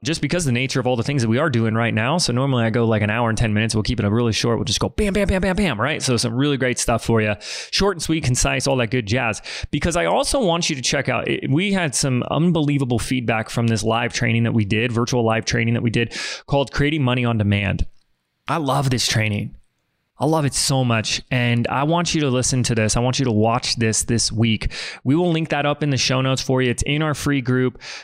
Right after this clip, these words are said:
How to Create Money on Demand. I know that sounds kinda, like, s-, scammy, like, you know, opportunity, kinda, you know, make money thing. It's not, okay? It's understanding that as an entrepreneur, you have this unique advantage and opportunity to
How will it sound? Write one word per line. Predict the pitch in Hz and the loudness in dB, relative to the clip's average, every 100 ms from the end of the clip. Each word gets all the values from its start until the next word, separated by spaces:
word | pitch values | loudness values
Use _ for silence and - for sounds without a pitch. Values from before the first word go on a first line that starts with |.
| - | -4
How | 131 143 | -2 0
to | |
Create | 160 170 156 | 0 -2 0
Money | 127 139 | 0 2
on | 135 123 | 0 0
Demand. | 113 110 123 139 | 0 0 0 0
I | |
know | 180 | 0
that | 196 | 0
sounds | - 156 | 0 -2
kinda, | 135 143 | 0 0
like, | 127 110 | 0 0
s-, | - - - | -2 -2 -2
scammy, | - - 117 120 120 117 | -2 0 0 0 2 2
like, | 107 - - _ _ - | 0 -4 -12 _ _ -2
you | 127 | 0
know, | 110 101 101 | 2 2 2
opportunity, | - 113 117 - 123 117 113 113 | 0 -2 -2 0 0 2 2 0
kinda, | 104 113 110 95 - - - - | 0 0 0 -2 -6 -18 -20 -6
you | 117 | 0
know, | 110 | 2
make | 113 | 2
money | 113 113 113 139 131 135 | 2 2 0 -2 0 0
thing. | 120 117 117 - | 2 0 0 -2
It's | 135 147 | -2 0
not, | 123 101 - - | 0 -2 -4 -4
okay? | 127 120 117 110 - - - | -2 0 0 -2 -6 -8 -2
It's | - | 0
understanding | - 196 170 165 165 | 0 0 0 0 0
that | 151 | 0
as | 127 135 | 0 0
an | 147 | 2
entrepreneur, | 147 143 147 135 135 | 0 0 0 0 2
you | 131 | 0
have | 127 | 0
this | 123 | 0
unique | 120 123 120 127 143 139 - - - - - | 2 4 4 4 2 2 0 0 -6 -8 -2
advantage | 110 110 120 120 123 113 | 0 2 0 0 0 0
and | 120 | 0
opportunity | 117 - - 117 - 123 120 110 107 101 | 2 0 0 -2 0 0 2 2 2 0
to | - 127 123 123 | 0 2 2 2